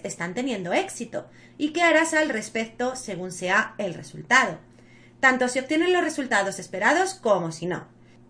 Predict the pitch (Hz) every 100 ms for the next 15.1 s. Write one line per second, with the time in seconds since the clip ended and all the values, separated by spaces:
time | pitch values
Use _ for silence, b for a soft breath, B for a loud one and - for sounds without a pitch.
0 | - 240 247 277 247 220 208 202 220 208
1 | 196 196 190 190 190 175 165 285 330 302
2 | 359 330 190 185 202 185 180 175 151 156
3 | 285 381 370 254 294 - B B - 320
4 | 311 175 202 302 185 208 302 214 - -
5 | B B B - 214 240 233 233 185 214
6 | 202 190 208 311 269 220 208 302 339 262
7 | 214 208 233 254 - 320 330 311 302 285
8 | 247 226 156 - - - - - - -
9 | B B B B B B - 170 156 294
10 | 392 381 - - 330 359 247 220 214 196
11 | 233 285 233 - 214 196 190 185 220 202
12 | 175 175 - 339 294 240 247 277 285 -
13 | 247 247 269 277 254 254 320 247 233 214
14 | 214 214 233 233 220 196 185 185 196 190
15 | -